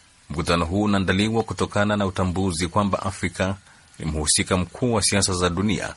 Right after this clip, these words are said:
Mazungumzo hayo yanayofanyika baada ya mkutano wa kwanza kama huo ulioandaliwa na rais wa zamani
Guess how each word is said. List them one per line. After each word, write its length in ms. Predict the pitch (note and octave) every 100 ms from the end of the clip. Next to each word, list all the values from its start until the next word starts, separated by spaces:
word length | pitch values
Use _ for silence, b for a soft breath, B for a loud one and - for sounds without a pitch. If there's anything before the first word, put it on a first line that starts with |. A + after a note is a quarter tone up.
| - - - - - -
Mazungumzo 480 | D2+ E2 F#2 E2
hayo 300 | E2+ G2+ A2+
yanayofanyika 920 | A2 G2 F#2 - F2 F#2 - G#2+ G#2+ -
baada 280 | D#2+ F2 F2+
ya 40 |
mkutano 500 | E2 - - F2+ F2+
wa 80 | E2
kwanza 640 | D#2+ F#2+ F#2+ E2 F#2 F#2+ -
kama 200 | F#2 F2+
huo 280 | F2 G#2 G2
ulioandaliwa 600 | F2 E2+ D#2 E2+ F2+ E2+
na 80 | D#2
rais 420 | E2 D#2+ - -
wa 80 | D2
zamani 480 | D2+ F2+ F#2 F2+